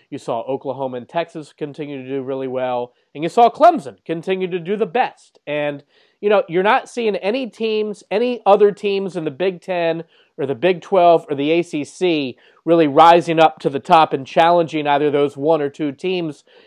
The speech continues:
in those conferences. And I think, to me, that's the story of National Signing Day, coupled with the fact that, you know, Oregon's on the rise, but is it enough? I mean, to me,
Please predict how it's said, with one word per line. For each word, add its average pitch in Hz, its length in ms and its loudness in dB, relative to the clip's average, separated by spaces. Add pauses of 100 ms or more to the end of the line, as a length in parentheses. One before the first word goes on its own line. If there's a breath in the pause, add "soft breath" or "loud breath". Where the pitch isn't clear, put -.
in 151 160 -8
those 143 220 -2
conferences. 180 600 -2
And 185 80 -6
I 196 120 -2
think, 285 260 -10
to 180 100 -4
me, 180 480 0 (280 soft breath)
that's 170 240 2
the 160 80 -8
story 175 260 2
of 147 100 0
National 156 380 -4
Signing 180 440 -4
Day, 160 360 0 (260)
coupled 202 340 2
with 165 160 0
the 165 100 -2
fact 131 460 -2
that, 143 280 2 (260 soft breath)
you 185 60 -6
know, 165 160 4
Oregon's 185 500 2
on 180 160 2
the 170 80 0
rise, 160 500 4
but 147 260 -2
is 170 180 -2
it 156 100 -4
enough? 185 500 0
I 175 60 -8
mean, 175 200 -4
to 185 120 -8
me, 214 360 0